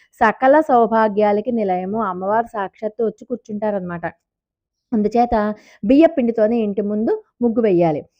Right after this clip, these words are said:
చాక్ పీస్తో వేస్తే లక్ష్మీ కటాక్షం అస్సలు సిద్ధించదు. అలాగే సూర్యోదయం కాకముందే ముగ్గు వేసేసుకోవడం అలవాటు చేసుకోండి. అలాగే ఉత్తర దిశలో ఎరుపు లేదా నారింజ రంగు ఉండకుండా చూసుకోండి. దక్షిణ దిశలో గుంట ఉండకూడదు.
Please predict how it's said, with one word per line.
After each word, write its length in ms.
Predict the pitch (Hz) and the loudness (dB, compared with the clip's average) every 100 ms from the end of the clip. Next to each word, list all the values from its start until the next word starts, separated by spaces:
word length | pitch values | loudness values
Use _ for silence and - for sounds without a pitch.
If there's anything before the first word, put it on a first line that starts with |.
| _ - | _ -2
చాక్ 160 | 233 233 - | 0 0 -4
పీస్తో 300 | 262 240 247 | -6 -4 -2
వేస్తే 300 | 220 214 262 | -2 -2 -2
లక్ష్మీ 480 | 226 175 _ 247 285 | -2 -2 _ -6 -4
కటాక్షం 680 | 277 233 208 196 _ 262 440 440 _ - | -4 -4 -6 -8 _ -4 -4 -8 _ -8
అస్సలు 380 | 196 - 254 285 | -8 -4 -2 0
సిద్ధించదు. 600 | 311 208 185 170 160 156 _ _ - | -2 -4 -6 -8 -10 -16 _ _ 0
అలాగే 260 | 269 294 320 | 2 4 2
సూర్యోదయం 920 | - 247 254 285 302 294 285 294 294 | -2 0 4 8 8 8 6 4 0
కాకముందే 960 | 240 226 247 254 262 262 285 370 508 - _ _ 269 | -2 -2 -2 -2 0 4 4 4 -2 -12 _ _ -6
ముగ్గు 200 | 277 294 | 0 4
వేసేసుకోవడం 560 | 277 254 247 - 247 | 4 4 -2 -4 -6
అలవాటు 440 | 294 233 240 240 247 | -4 0 0 0 -4
చేసుకోండి. 500 | 220 - 180 151 139 _ _ - | -8 -8 -8 -8 -14 _ _ -6
అలాగే 420 | 254 240 220 220 220 _ - | -2 0 -2 -4 -8 _ -2
ఉత్తర 420 | 277 - 381 415 302 | -2 4 4 4 2
దిశలో 520 | 269 285 233 202 226 | 0 2 4 4 4
ఎరుపు 460 | 220 220 226 320 | 4 4 2 2
లేదా 360 | 330 285 277 285 | 6 6 6 4
నారింజ 560 | 247 190 196 269 285 262 | 2 -2 -4 -2 -2 -2
రంగు 280 | 240 233 | -2 -4
ఉండకుండా 460 | 233 202 - 202 226 - | -4 -6 -10 -10 -10 -12
చూసుకోండి. 340 | 165 _ 165 156 | -20 _ -20 -20
దక్షిణ 260 | _ 302 | _ -2
దిశలో 300 | 285 320 302 | 0 0 0
గుంట 400 | 254 208 208 240 | -2 -2 -4 -4
ఉండకూడదు. 460 | 285 202 165 156 | -4 -6 -10 -14